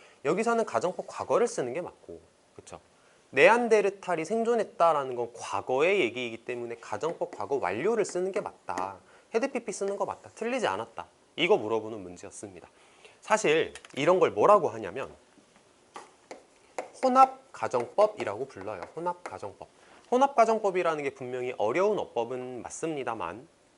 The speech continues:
시험 공부를 열심히 제대로 했다면 분명히 여기에 혼합 가정법이 들어갔다는 거 공부하셨을 거고 이 문제를 보고 어렵다라고 느끼지 않으셨을 거예요. 어법은 어려운 어법이 맞는데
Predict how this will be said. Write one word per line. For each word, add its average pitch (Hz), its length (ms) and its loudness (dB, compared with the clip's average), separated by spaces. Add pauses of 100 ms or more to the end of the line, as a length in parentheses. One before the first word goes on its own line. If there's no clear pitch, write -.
(340)
시험 262 340 4
공부를 165 640 -2
열심히 101 500 -8
제대로 113 320 -6
했다면 143 480 -6 (260)
분명히 175 520 -2
여기에 113 280 -4
혼합 226 340 -2
가정법이 160 460 -2
들어갔다는 117 720 -6
거 123 100 -8
공부하셨을 117 800 -10
거고 123 280 -6 (480)
이 175 120 0
문제를 131 520 -4
보고 - 340 -8
어렵다라고 156 640 2
느끼지 117 520 -12
않으셨을 117 560 -10
거예요. 90 300 -14 (240)
어법은 202 720 6
어려운 135 380 2
어법이 117 360 -6
맞는데 95 680 -8